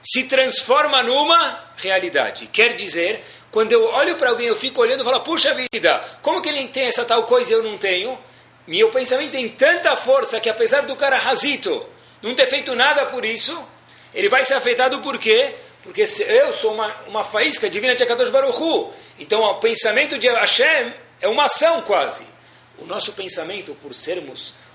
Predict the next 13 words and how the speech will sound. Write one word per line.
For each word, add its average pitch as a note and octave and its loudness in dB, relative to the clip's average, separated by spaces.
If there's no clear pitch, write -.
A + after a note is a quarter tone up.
uma D#3+ -4
maquete C#3+ -6
de C#3 -6
Akadosh C#3 -6
Baruch C#3+ -10
Hu, E3+ -6
de D3 -8
alguma D3+ -10
forma D#3+ -8
ou D#3+ -4
outra, D#3 -6
termos E3 -4
sido G#3 -4